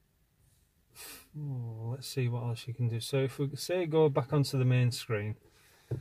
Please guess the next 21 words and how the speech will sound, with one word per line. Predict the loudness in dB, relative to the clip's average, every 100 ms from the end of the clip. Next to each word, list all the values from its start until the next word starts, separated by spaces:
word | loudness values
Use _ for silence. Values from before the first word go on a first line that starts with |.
| -10 _
um, | 0 2 0 -4 -8 _ _ _ _ _ _ _
I've | 0 2
got | 0 0
a |
button | 0 2 4
on | 6
my | 4 2
steering | 2 2 4 2
wheel | 0 -2
which | -4 -6 -8 -8 -12 _ _ -4
activates | -4 -4 -2 -2 -4 -4
Google. | -2 -2 -2 -2
Now | 0 -2
I | -4
can | -6 -6
just | -6
hold | -2 -2 0
that | -4
down | -4 -4 -4 -8 _ _ _ _ _ -20 _ -12
and |
it | -12